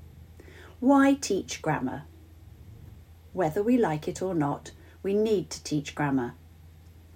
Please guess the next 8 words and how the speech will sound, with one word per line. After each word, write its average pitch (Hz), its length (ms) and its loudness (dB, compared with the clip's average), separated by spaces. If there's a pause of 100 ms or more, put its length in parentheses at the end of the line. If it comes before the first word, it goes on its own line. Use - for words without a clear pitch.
(300)
If - 220 -2
vocabulary 160 920 2
constitutes - 760 -4
the - 140 -6
building 165 640 2
blocks 156 420 -2
of 135 120 -10
language, 135 720 -4